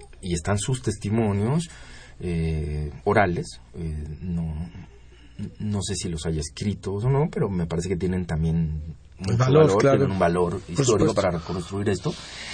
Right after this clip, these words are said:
Speaker 1: en donde, bueno, pues hablar de estas cosas estaba prohibido. Y entonces lo que se genera ahí,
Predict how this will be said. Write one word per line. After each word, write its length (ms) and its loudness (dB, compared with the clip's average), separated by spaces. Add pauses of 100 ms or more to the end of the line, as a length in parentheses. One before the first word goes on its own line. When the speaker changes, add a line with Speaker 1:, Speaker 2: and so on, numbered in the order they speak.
(180)
Speaker 1:
en 140 8
donde, 260 8
bueno, 240 2
pues 160 -4
hablar 300 4
de 80 2
estas 200 0
cosas 360 0 (340)
estaba 300 4
prohibido. 500 0 (960)
Y 60 -4
entonces 360 6
lo 120 2
que 120 6
se 180 4
genera 580 6
ahí, 280 6